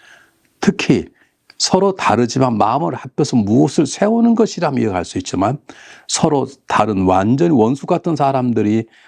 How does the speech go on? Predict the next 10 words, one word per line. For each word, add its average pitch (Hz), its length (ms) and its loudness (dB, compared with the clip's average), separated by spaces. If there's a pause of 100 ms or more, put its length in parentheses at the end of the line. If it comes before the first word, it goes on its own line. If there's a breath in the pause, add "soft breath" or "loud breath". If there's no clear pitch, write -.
(100)
마음을 107 460 2
하나가 147 440 -2
돼서 101 320 -6
누군가를 117 560 2
무너뜨리려고 135 800 2
하는 95 260 -2 (380 loud breath)
이런 98 220 4
야합을 107 540 2
하는 95 180 -2
행위는 101 440 2